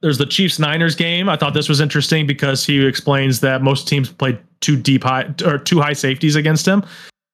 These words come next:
And the Niners were kinda bringing the safeties up close to the line of scrimmage. It tricked him on one play. He threw a pick to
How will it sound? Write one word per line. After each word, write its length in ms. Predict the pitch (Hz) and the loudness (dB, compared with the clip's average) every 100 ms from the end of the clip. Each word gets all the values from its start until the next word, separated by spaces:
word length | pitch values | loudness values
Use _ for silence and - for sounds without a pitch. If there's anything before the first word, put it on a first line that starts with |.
| - | -8
And 140 | 147 143 | -2 -2
the 180 | 135 160 | -2 -2
Niners 380 | 160 151 151 139 | -2 0 -2 -2
were 80 | 139 | -2
kinda 200 | 139 139 | -2 0
bringing 280 | 139 139 | 0 2
the 60 | 131 | 0
safeties 440 | - 135 127 127 | 2 0 0 0
up 140 | 131 - | 0 0
close 200 | 135 131 | -2 0
to 60 | 120 | 0
the 80 | |
line 180 | 123 127 | 2 2
of 60 | 120 | 0
scrimmage. 420 | - 143 143 151 | 0 0 2 0
It 100 | 139 - | -2 -4
tricked 320 | - 139 139 | -2 -2 0
him 120 | 156 | 0
on 200 | 139 135 | 2 2
one 160 | 135 131 | 2 0
play. 260 | 147 139 | 0 0
He 60 | 143 | -2
threw 260 | 135 131 123 | -2 0 0
a 40 | |
pick 400 | 127 135 151 - | -2 -4 -4 -6
to 760 | - - 131 127 127 127 127 127 | -6 0 2 4 4 4 4 0